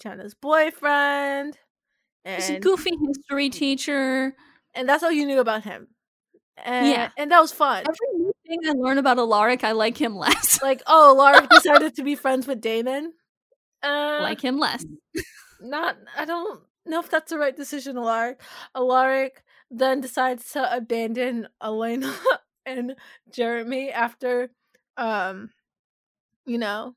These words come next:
Speaker 1: their aunt dies, their guardian dies. Uh, don't know if that's great. They have to rope you back in to be their guardian. But,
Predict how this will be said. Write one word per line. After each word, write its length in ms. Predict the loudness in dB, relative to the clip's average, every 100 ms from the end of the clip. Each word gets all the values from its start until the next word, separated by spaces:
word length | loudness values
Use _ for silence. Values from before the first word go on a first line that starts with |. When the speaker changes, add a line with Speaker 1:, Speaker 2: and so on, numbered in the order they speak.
| _ -10
Speaker 1:
their 240 | -8 -6
aunt 260 | -6 -8 -8
dies, 460 | -10 -10 -14 -20 _ _ _ _ _ _
their 100 | -12
guardian 400 | -6 -6 -4 -6
dies. 240 | -8 -10 -12 -20 _ -20 _ _ _ _
Uh, 680 | 2 4 4 2 0 -8 -10
don't 160 | -4 0
know 100 | 0
if 60 | 0
that's 260 | -2 -2
great. 380 | 0 0 -2 -10 _ _
They 140 | -4 -2
have 180 | -2
to 120 | -2 -2
rope 340 | 0 0 0
you 120 | -4
back 320 | -2 -4 -4 -6
in 320 | -6 -8 -14 _
to 140 | -12 -12
be 220 | -10 -6
their 160 | -6
guardian. 600 | -4 -4 -6 -4 -6 -8 -14 _ _ _ _ _ _ _ _ _ _
But, 280 | -4 -4